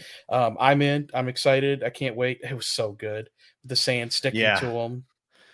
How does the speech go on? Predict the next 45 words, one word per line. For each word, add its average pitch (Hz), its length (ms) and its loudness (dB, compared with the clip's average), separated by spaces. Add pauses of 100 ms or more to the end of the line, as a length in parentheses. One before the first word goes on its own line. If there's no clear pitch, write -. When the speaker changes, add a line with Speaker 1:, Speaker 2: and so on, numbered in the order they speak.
(180)
Speaker 2:
Yeah, 113 520 6
uh, - 20 2
yeah. 127 240 6
For 147 140 0
me, 151 320 0
for 139 180 -8
me, 147 180 -6
that, 117 280 2
that, 113 260 -2
that's 113 240 -2
gotta 107 160 -6
be 95 60 -10
the 90 80 -10
highlight 98 280 -2
of 92 120 -6
the 95 60 -4
episode 92 380 -8
too, 98 260 -8
just 113 280 -8
because 92 800 -8 (560)
it's 110 200 -4
something 147 380 0
that 117 160 -4
we've 104 160 -6
all 107 260 0
envisioned 92 640 -8
for 87 140 -10
so 92 400 -8
long, 90 560 -10
right? 98 200 -4
Like 95 160 -10
the 95 120 -6
idea 95 320 -6
of 90 80 -10
Boba 92 260 -8
Fett 95 260 -4
in 98 180 -8
that 92 160 -6
Sarlacc 87 440 -4
pit. 90 220 -6
How 107 240 8
does 110 160 -2
he 107 160 -10
get 95 160 -6
out? 87 400 -4